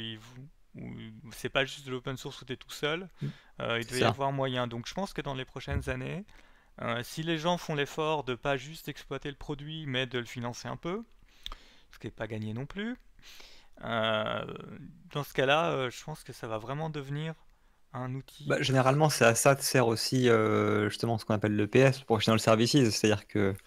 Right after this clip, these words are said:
Speaker 2: enfin, voilà, de manière générale, peu importe l'éditeur, c'est un, c'est relativement cher. Tu demandes à un expert de venir t'aider sur ton problème perso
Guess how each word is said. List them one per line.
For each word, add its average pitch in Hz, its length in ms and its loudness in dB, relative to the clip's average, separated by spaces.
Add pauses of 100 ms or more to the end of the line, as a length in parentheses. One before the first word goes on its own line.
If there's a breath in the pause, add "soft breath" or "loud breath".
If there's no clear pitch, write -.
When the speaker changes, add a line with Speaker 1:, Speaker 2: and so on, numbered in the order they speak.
(600 loud breath)
Speaker 2:
enfin, 98 240 6 (200)
voilà, 110 240 8
de 101 140 4
manière 104 280 8
générale, 113 420 6
peu - 140 4
importe 117 420 6
l'éditeur, 113 480 6
c'est - 300 -4
un, 101 340 -4
c'est - 140 -4
relativement 110 540 4
cher. 139 340 8
Tu - 140 0
demandes 113 320 10
à 95 60 8
un 98 140 4
expert 113 460 8
de 101 80 2
venir 104 260 4
t'aider 113 240 4
sur - 140 -2
ton 104 140 -4
problème 107 400 4
perso 110 420 2